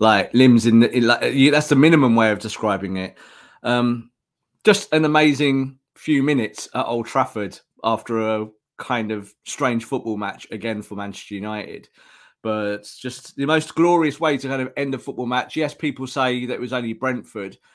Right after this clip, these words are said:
but we know how badly this Manchester United team is struggling. And my God,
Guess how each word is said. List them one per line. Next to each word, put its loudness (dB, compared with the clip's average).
but -10
we -4
know -4
how -6
badly -4
this -10
Manchester -10
United -12
team -12
is -14
struggling. -12
And -12
my -4
God, -10